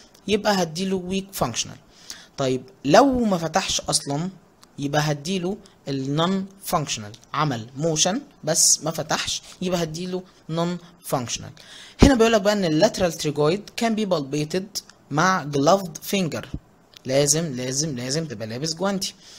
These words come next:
آه، انسايد الماوس، بس بتبقى جوه شويه، آه، بس هو مش بيستحمل اي ريزيستنس في النون فانكشنال.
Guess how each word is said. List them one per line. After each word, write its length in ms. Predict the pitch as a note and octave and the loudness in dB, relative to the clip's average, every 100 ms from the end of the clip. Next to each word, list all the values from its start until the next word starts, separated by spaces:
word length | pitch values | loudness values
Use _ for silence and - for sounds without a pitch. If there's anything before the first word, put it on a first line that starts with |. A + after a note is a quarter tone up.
| - - - _ | -20 -20 -20 _
آه، 100 | E3+ F3 F#3+ | 2 2 4
انسايد 340 | F#3+ G#3+ G#3+ G#3 | 6 8 6 2
الماوس، 480 | F3+ C3 A2 - - _ _ _ _ _ - - | 0 0 -2 -6 -8 _ _ _ _ _ -20 -8
بس 200 | E3+ E3 | 2 2
بتبقى 380 | E3+ E3+ E3+ D#3+ | 2 2 4 4
جوه 260 | D#3+ F#3 D#3+ | 4 4 4
شويه، 280 | - A2+ A2 - _ - - - - _ | 0 -6 -12 -14 _ -20 -20 -20 -20 _
آه، 320 | - E3 E3+ E3+ | -2 2 4 4
بس 460 | G#3 A#3+ - - | 6 6 4 4
هو 160 | F#3+ G#3+ | 4 4
مش 180 | G#3 E3+ | 2 0
بيستحمل 540 | E3 - G3 G3 F#3+ F#3+ | -2 0 0 -2 -2 0
اي 260 | F#3+ G3 G3 | 0 0 -4
ريزيستنس 540 | D3 D3 E3+ F3 E3 | -2 2 2 2 0
في 100 | - | -2
النون 360 | B2+ C#3 E3 C#3+ | -2 -2 -2 -4
فانكشنال. 440 | - A2+ - - | -6 -6 -8 -12